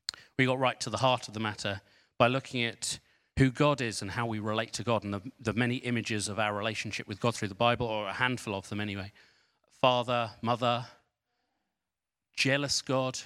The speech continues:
friend. And then last week we looked at just simply God is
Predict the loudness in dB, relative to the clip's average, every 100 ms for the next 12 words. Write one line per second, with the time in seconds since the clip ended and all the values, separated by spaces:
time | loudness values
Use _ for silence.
0 | -16 _ 0 2 2 0 -6 -10 -16 _
1 | _ _ _ _ _ _ _ _ _ _
2 | _ _ _ _ _ _ 0 2 2 0
3 | 0 0 0 -2 -4 -4 -4 -4 -2 -4
4 | -4 -2 -4 -4 _ -2 -2 -4 -8 -4
5 | 0 0 -2 -4 -6 -2 -4 -4